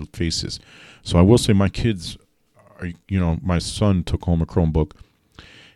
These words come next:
and, uh, he did not have to do those things for the, for the, for the Chromebook to work. In order to use those apps, the kid, okay, I read that. According to the lawsuit, over half of the nation's school children use Google's education products, including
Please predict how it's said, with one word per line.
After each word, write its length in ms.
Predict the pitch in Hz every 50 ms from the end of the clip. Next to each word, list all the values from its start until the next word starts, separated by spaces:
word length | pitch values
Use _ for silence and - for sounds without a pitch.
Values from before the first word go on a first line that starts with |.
| _ _
and, 440 | - 92 87 87 85 82 82 80 -
uh, 260 | 87 80 80 78 78
he 160 | - - 101
did 140 | 95 104 98
not 160 | 107 113 117
have 160 | 107 110 101 -
to 60 | -
do 140 | 85 92 95
those 200 | 80 80 78 -
things 220 | - 82 80 73
for 160 | - - - 85
the, 180 | 78 78 76 - -
for 200 | - - - 82
the, 180 | 80 80 80 -
for 180 | - - -
the 80 | 80 78
Chromebook 380 | - - 92 85 80 76 71 -
to 100 | - -
work. 380 | 78 78 69 - - - - - _ _ _ - - - - - - _ - _ _ _ _ _ - -
In 100 | 90 92
order 180 | 95 95 92
to 160 | - - -
use 200 | 101 117 120 113
those 140 | 117 113 104
apps, 200 | 113 104 101 -
the 80 | - -
kid, 260 | - - 104 92 -
okay, 300 | - 87 82 - 82 82
I 60 | 82
read 200 | 80 80 78 76
that. 400 | 76 71 71 - 73 82 95 107
According 360 | 107 104 - - 107 107 107 95
to 60 | -
the 100 | 101 87
lawsuit, 340 | 95 107 110 - - 113 104
over 200 | - 90 85 87
half 220 | 82 90 92 95 -
of 80 | 92
the 60 | 90 85
nation's 340 | 85 87 82 - 87 82 -
school 260 | - - - 110 113
children 440 | - - 113 107 104 104 101 101 - _ -
use 200 | - 90 82 82
Google's 360 | - 95 92 87 90 82 90
education 460 | 87 80 85 - - 92 82 - 80
products, 520 | - - 98 95 92 90 90 - - - - 208 - 95
including 540 | 90 - - - 95 90 85 87 85 82